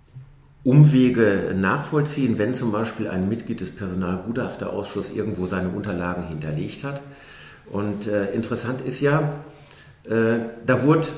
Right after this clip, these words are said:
bis zum Dienstgrad Major, Oberstleutnant nach Aktenlage entschieden, aber diejenigen, die für eine Tätigkeit ab Oberst aufwärts vorgesehen waren oder eingeplant wurden, wurden dort halt im Gespräch nochmal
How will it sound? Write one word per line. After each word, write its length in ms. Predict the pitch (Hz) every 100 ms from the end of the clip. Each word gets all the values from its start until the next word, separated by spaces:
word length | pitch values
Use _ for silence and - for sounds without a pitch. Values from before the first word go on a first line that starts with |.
| - - - - - -
bis 340 | 147 165 -
zum 240 | 147 123 101
Dienstgrad 760 | 113 - - 98 95 95 - - - - -
Major, 480 | 95 98 107 110
Oberstleutnant 920 | 107 110 110 107 101 98 98 90 90 90
nach 200 | 87 78
Aktenlage 600 | - - 135 143 147 -
entschieden, 500 | 147 - - 151 160
aber 240 | 104 101
diejenigen, 680 | 95 113 131 139 135 131 113
die 100 | 131
für 160 | - 120
eine 100 | 107
Tätigkeit 840 | - - 110 120 - - 107 110
ab 220 | 101 -
Oberst 360 | 113 104 101 -
aufwärts 380 | 92 101 110 -
vorgesehen 840 | - 92 101 98 113 117 127 117
waren 580 | 101 107 135 160 175 214 208 - -
oder 260 | 90 85
eingeplant 640 | - 123 147 - 139 139 139
wurden, 280 | 156 175 175 - - - - - -
wurden 260 | 104 123 120
dort 300 | 127 127 131
halt 260 | 120 -
im 540 | 135 120 123 - - -
Gespräch 540 | 113 - 95 107 107
nochmal 600 | 107 107 101 98 98